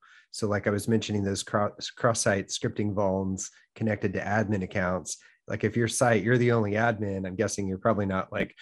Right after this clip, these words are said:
running out to update right away. But if you have, like, dozens of admins, then you're like, "Ah,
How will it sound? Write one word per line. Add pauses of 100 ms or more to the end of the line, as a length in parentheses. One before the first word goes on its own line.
(180)
running
out
to
update
right
away.
But
if
you
have,
like,
dozens
of
admins,
then
you're
like,
"Ah,